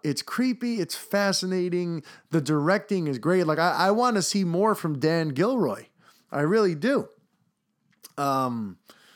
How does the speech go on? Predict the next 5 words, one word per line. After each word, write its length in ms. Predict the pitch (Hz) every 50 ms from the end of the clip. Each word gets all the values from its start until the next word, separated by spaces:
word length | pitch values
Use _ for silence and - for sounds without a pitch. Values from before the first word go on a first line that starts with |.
| _ _ _ _ _
so 120 | - - 165
yes, 380 | 175 180 147 107 - - - - - _
check 460 | - - - 170 202 233 - - - -
out 340 | - 156 170 165 160 - -
Nightcrawler. 920 | - 139 151 156 151 147 - - - 156 147 143 139 135 135 131 127 135 -